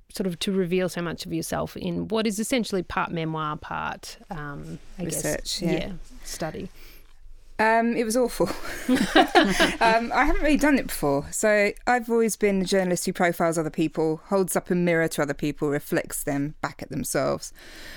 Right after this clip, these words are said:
Speaker 2: um, which was starting to get on my nerves. I felt like I had important things to say. But to sort of dunk yourself in the deep end to this extent was really difficult.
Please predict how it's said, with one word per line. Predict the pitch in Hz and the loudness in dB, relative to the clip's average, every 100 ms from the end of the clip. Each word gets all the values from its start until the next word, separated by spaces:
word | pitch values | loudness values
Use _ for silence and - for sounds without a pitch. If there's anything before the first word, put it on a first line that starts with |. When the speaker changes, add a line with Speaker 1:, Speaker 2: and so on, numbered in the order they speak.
| - - - - | -18 -20 -10 -2
Speaker 2:
um, | 170 165 165 160 - - | 0 2 0 -2 -4 -2
which | 254 | 0
was | 277 | 0
starting | - 240 220 | 2 2 2
to | |
get | 196 156 | 2 2
on | |
my | 160 | 2
nerves. | 143 135 185 202 | 0 2 0 0
I | 202 | -2
felt | - 156 | 0 0
like | 160 | -2
I | 160 | -2
had | 147 - | -4 -4
important | 151 - 143 - | -6 -4 -4 -4
things | 131 135 | -4 -6
to | - | -6
say. | - 147 185 - - - - | -4 -4 -6 -12 -18 -8 0
But | 185 - - - - | 2 2 -6 -14 -6
to | 208 | -2
sort | 196 240 | 0 2
of | 214 | 2
dunk | - 208 202 | 2 2 2
yourself | 233 202 180 - | 2 2 2 0
in | |
the | 170 | -2
deep | - 151 - | 0 -2 0
end | 147 147 | 0 0
to | - - | -4 -4
this | 156 - | -4 -4
extent | - - 170 147 135 - | -6 -4 0 0 -2 -4
was | 151 139 - 156 | -6 -4 -6 -4
really | 165 151 147 | -2 -2 -4
difficult. | 160 165 - 156 | -4 -4 -4 -4